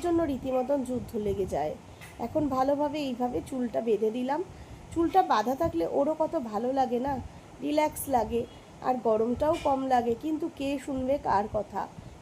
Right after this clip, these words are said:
চুল বে-, বাঁধাতে বসানো হয় তো এক যুদ্ধ পর্ব। এখানে মুনিয়া এখন পড়তে বসেছে। দুপুরের পরে এখন আর,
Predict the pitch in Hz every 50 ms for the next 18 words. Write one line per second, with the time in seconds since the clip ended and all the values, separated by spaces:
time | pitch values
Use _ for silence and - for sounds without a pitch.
0 | - - 254 254 262 262 254 247 269 262 247 220 220 214 185 190 226 240 - 277
1 | 294 254 262 254 247 - 269 285 294 311 330 - 381 339 247 233 214 202 - 214
2 | 208 185 - 240 214 208 208 208 196 196 - 196 202 - - - - - - -
3 | - - - - - - 262 - 285 294 302 294 277 277 277 277 285 294 302 302
4 | 302 - 381 440 480 - 339 262 - - - 208 208 208 202 - 208 202 - -
5 | 190 185 - - - - - - - - - - - 269 277 247 - 330 330 339
6 | 320 294 - 320 311 320 311 285 269 262 - 277 294 294 302